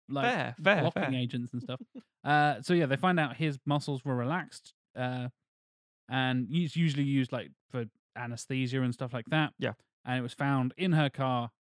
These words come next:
Speaker 1: and in the footballer's body, and he also wasn't breathing by the time he, he didn't drown, basically, is what they're saying. Like,
Speaker 2: Yeah, he was practically already dead
Speaker 1: he was
Speaker 2: anyway.
Speaker 1: al-,
Speaker 2: Yeah.
Speaker 1: practically already dead. And, uh,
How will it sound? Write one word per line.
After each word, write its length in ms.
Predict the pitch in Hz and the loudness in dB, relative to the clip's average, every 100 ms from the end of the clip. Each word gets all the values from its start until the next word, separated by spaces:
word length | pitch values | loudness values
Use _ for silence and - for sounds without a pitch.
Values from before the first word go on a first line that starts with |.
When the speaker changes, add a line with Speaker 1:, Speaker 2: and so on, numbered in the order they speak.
| _ | _
Speaker 1:
and 260 | 139 131 123 | -4 -2 -2
in 320 | 120 117 117 - | -2 -2 -4 -8
the 60 | |
footballer's 480 | 120 117 117 110 113 | -8 -8 -6 -10 -6
body, 400 | - 143 135 127 _ _ _ _ _ | 0 0 0 -4 _ _ _ _ _
and 340 | 123 113 113 - _ | -6 -4 -6 -8 _
he 140 | 135 | -2
also 200 | 131 123 | -2 -2
wasn't 380 | 113 117 117 123 | -4 -4 -4 -2
breathing 560 | 117 120 113 113 110 113 _ _ _ _ - | 0 0 0 -2 -4 -6 _ _ _ _ -6
by 100 | 117 | -4
the 80 | |
time 260 | 117 123 117 | -2 -2 -2
he, 80 | 113 | -2
he 120 | 139 | 2
didn't 260 | 156 175 147 | 4 6 6
drown, 380 | 135 139 120 | 6 4 4
basically, 300 | 107 110 - | -2 -6 -8
is 60 | 117 | -8
what 120 | 120 | -8
they're 100 | 117 | -8
saying. 300 | 117 120 110 | -6 -6 -6
Like, 80 | 107 | -6
Speaker 2:
Yeah, 80 | 151 | -6
he 80 | 123 | -4
was 80 | 147 | -8
practically 320 | - 156 131 | -4 -6 -4
already 160 | 127 110 - | -8 -8 -6
dead 80 | 131 | -4
Speaker 1:
he 40 | |
was 120 | 127 | -2
Speaker 2:
anyway. 160 | 127 113 | -2 -4
Speaker 1:
al-, 100 | 151 | -6
Speaker 2:
Yeah. 80 | - | -2
Speaker 1:
practically 400 | 156 139 139 127 | 0 0 0 -2
already 240 | 120 113 | -2 -2
dead. 220 | 107 101 104 _ _ _ _ _ _ _ _ _ | -6 -10 -16 _ _ _ _ _ _ _ _ _
And, 340 | 131 127 | -2 -2
uh, 60 | 127 | -2